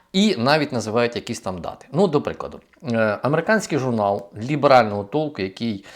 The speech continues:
існує ще з тридцять третього року, у Сполучених Штатах Америки Newsweek, е, буквально позавчора опублікував, е, новину про те, що контрнаступ розпочнеться тридцятого квітня, а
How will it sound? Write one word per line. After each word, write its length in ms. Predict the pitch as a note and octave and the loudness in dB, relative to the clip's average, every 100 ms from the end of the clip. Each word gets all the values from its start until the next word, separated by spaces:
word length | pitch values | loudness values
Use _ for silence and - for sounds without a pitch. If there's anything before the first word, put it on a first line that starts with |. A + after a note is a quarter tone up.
| - - | -18 -8
існує 300 | C3 D#3 C3+ | -6 -2 -2
ще 140 | - | -2
з 20 | |
тридцять 360 | - F#3 F#3 D#3 | -4 -4 -4 -6
третього 400 | C3+ A#2 A#2 A#2+ | -4 -2 -2 -2
року, 360 | E3+ F3 D3+ C3 B2+ _ _ _ _ _ - | -2 -4 -6 -6 -10 _ _ _ _ _ -12
у 60 | |
Сполучених 440 | - - C#3 C#3 B2+ | -10 -4 -4 -2 -2
Штатах 340 | C#3+ B2+ A#2+ | -2 0 -2
Америки 440 | B2 B2 A2 - - | 0 0 0 -6 -6
Newsweek, 640 | A#2 A#2+ G#2+ F2+ A2 F#3 - - - - - | -2 0 -2 -4 -6 -6 -8 -18 -20 -16 -2
е, 140 | A#2 | 0
буквально 800 | G#2+ B2+ F3+ F3 D3+ C#3+ C3+ B2 A#2 | 2 4 4 6 4 4 4 2 -2
позавчора 480 | E3 D#3+ - A2 G2 | -2 -2 0 2 2
опублікував, 720 | F#2+ F#2+ G2+ G#2 G2 F#2+ - | 0 -6 -6 0 2 2 0
е, 40 | F#2 | -6
новину 520 | F#2 F2+ G2+ A2+ G#3+ | -6 -6 -4 -2 -2
про 140 | A#3 | -2
те, 160 | A#2+ C#3+ | -2 -2
що 140 | - | -4
контрнаступ 600 | B2+ A#2+ A2+ A#2 E3 - - | -6 -4 -4 -2 -4 -6 -8
розпочнеться 520 | G2 G2+ - B2 A#2+ | -8 -8 -6 -6 -6
тридцятого 680 | - G#2 - A2+ G#2 G2+ G2+ | -4 -6 0 0 0 -4 -8
квітня, 420 | C3 A#2 - C#2+ - | -6 -6 -6 -14 -6
а 180 | - G2+ | 4 4